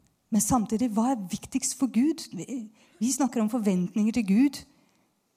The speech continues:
Ja, vi forventer at han velsigner oss. Vi forventer at han beskytter oss. Vi forventer at han gir oss en familie. Vi forventer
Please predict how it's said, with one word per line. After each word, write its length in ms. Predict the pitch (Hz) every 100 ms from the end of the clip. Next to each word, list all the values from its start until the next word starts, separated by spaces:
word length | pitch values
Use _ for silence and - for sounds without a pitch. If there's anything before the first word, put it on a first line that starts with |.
| _ _ _ _ _ _ _ _ _ _
Ja, 80 | -
vi 140 | 214 -
forventer 640 | - 320 202 208 - 320
at 80 | 330
han 160 | 359
velsigner 460 | 370 - 240 220 233
oss. 140 | 240 285
Vi 80 | 277
forventer 640 | 320 262 240 247 - 311
at 160 | 294 311
han 80 | 320
beskytter 520 | 302 240 - 214 202
oss. 340 | 185 - - - _ _ _
Vi 100 | 247 233
forventer 640 | 277 262 247 240 - 277 - - _ _ _ _ _ _ _ _ _ _ _ _ _ _ _ _ _ _ _ - -
at 80 |
han 160 | 302 285
gir 320 | 180 190 226
oss 380 | 226 - - -
en 140 | 240 208
familie. 640 | 247 196 175 180 214 208
Vi 160 | 190 208
forventer 880 | 262 254 220 233 247 240 277 262